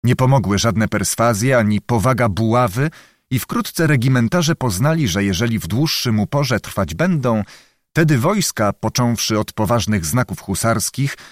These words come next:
aż do ostatniego żołnierza z rot cudzoziemskich, opuszczą ich i zbiegną pod chorągwie Wiśniowieckiego.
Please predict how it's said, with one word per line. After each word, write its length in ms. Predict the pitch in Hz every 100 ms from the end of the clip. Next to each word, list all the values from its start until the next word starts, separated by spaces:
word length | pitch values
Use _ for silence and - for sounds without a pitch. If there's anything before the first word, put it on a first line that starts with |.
| _ -
aż 200 | 104 90
do 140 | 120
ostatniego 600 | 147 - 131 - 139 127
żołnierza 540 | 107 120 123 147 113 98
z 120 | 85
rot 220 | 139 -
cudzoziemskich, 880 | - 98 110 147 165 - - 120 - - - _ -
opuszczą 640 | 139 - 233 - - 127
ich 320 | 104 135 - - -
i 140 | 160
zbiegną 540 | 90 123 156 139 139
pod 160 | 123 120
chorągwie 500 | - 123 123 90 104
Wiśniowieckiego. 960 | 92 - 98 95 - 101 85 87 80